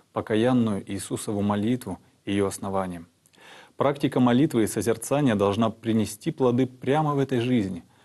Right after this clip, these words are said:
потому что в ином мире уже поздно что-либо практиковать. Не пытайся обнять Бога мыслью, обними Его молитвенным сердцем и оставайся с Ним всегда.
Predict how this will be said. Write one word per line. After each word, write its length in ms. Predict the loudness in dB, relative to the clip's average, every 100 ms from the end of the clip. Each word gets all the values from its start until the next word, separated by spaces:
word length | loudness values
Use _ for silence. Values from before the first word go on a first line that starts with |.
| _ _
потому 300 | -2 0 0
что 180 | 0 0
в 80 |
ином 240 | 2 4 4
мире 240 | 4 2
уже 240 | 2 2 0
поздно 460 | -2 0 0 -2
что-либо 380 | -8 -8 -4 -4
практиковать. 720 | -6 -14 -14 -10 -8 -8 -12 _ _ _ _ -20 -20 -20 -20 _ -2
Не 100 | 0
пытайся 560 | 0 0 0 0 2 2
обнять 380 | 4 4 2
Бога 280 | 2 2 2
мыслью, 460 | 0 0 -4 -12 -16 _ _ -6
обними 480 | -2 0 2 2 0
Его 180 | 0
молитвенным 540 | -4 -2 -2 -2 -4 -4
сердцем 500 | -6 -6 -6 -8 -12 _ _ _ _ _
и 60 | -4
оставайся 560 | -4 -4 -4 -4 -4 -8
с 100 | -8
Ним 140 | -8
всегда. 420 | -8 -8 -6 -8